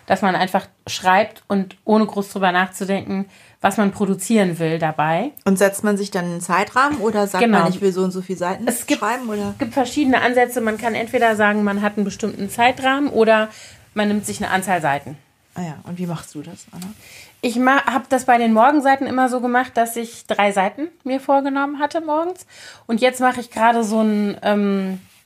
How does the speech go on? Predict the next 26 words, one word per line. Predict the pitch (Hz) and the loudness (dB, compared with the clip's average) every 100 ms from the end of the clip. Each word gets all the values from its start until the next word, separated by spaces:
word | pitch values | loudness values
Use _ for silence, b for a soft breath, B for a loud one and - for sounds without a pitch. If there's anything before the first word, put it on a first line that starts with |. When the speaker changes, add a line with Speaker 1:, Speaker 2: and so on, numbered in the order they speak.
| _ _ _ _ - - | _ _ _ _ -8 0
Speaker 1:
äh, | 190 185 175 175 170 107 | 2 2 2 0 -2 -4
Schreibprogramm, | - - 202 208 - 208 196 190 190 226 | -4 2 2 0 -4 -4 -2 0 2 2
so | 196 214 | 2 0
ein | |
bisschen, | 202 208 220 | 0 -2 -2
da | 196 | 0
geht's | 190 196 - | 0 -2 -2
aber | 185 170 | 2 4
auch | 208 214 | 4 0
um | 208 196 | 0 0
diesen | 196 214 202 | 0 0 0
Fokus. | 196 226 262 269 | -2 -4 -2 -4
Also | - 196 185 | -2 -2 -2
wie | 185 | -6
komme | 190 226 208 | -4 -2 -2
ich | - | -2
überhaupt | 190 185 190 - | -4 -2 -6 -8
in | 190 180 175 B B B B B _ | -6 -6 -8 B B B B B _
so | 190 | -2
ein | 185 | -2
Flow, | 180 - 196 269 | -2 2 4 6
also | 233 180 | 4 2
dieses | 175 196 185 185 | -4 -4 -4 -6
Schreiben | - - 196 220 226 | -2 2 4 2 0
tatsächlich | 220 220 214 208 202 | -2 -2 -4 -4 -6
für, | - | -2